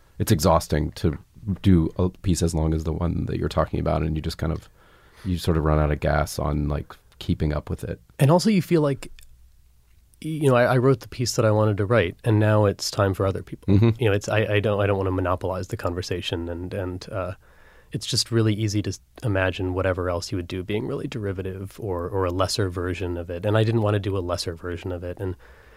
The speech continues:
Speaker 2: so I was talking about this to you, um, on the back porch at El Rio,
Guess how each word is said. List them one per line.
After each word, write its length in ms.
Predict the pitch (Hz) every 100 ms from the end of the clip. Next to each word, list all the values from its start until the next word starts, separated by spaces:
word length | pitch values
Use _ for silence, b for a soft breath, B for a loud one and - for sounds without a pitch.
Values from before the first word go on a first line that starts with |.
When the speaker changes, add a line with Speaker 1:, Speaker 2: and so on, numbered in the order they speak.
| B B
Speaker 2:
so 100 | -
I 60 | 131
was 100 | 143
talking 240 | 131 127
about 120 | 120 98
this 120 | 104
to 100 | 110
you, 480 | 101 139 101 87 95 _ b b b
um, 480 | 127 98 95 92 92 - -
on 140 | 104
the 60 | 98
back 340 | 87 101 - -
porch 440 | 95 92 - - -
at 120 | 104
El 160 | 92 90
Rio, 500 | 117 101 87 87